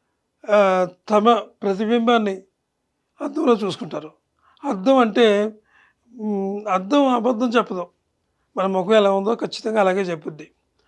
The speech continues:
అంచేత అద్దానికి అంత ప్రాధాన్యత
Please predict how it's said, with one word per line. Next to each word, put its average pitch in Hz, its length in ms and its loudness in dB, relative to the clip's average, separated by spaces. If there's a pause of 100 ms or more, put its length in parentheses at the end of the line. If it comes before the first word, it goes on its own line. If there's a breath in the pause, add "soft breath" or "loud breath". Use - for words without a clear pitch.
(300 soft breath)
అంచేత 214 300 0 (800 soft breath)
అద్దానికి 226 380 2
అంత 214 140 0 (240)
ప్రాధాన్యత 190 520 4